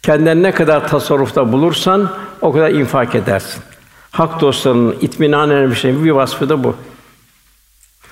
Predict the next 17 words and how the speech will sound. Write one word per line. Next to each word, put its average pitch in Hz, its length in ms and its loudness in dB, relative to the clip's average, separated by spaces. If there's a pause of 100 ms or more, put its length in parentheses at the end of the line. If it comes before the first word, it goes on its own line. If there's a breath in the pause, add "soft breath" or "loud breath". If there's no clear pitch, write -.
(680 loud breath)
Bir 180 180 2
husus 190 480 2 (160)
Allah'ın 170 420 4
emrettiği 190 460 2
kardeşliği, 151 540 0
Cenab-ı 156 180 4
Hak 151 140 -2
kardeşliği 160 580 0
emrediyor. 147 840 0 (640 loud breath)
Bir 180 160 4
muhabbet 175 580 2
ikliminde 143 400 2
ibadet 175 560 2
talakki 165 440 2
halinde 143 300 2
yaşar 120 440 0
kardeşti. 110 600 -4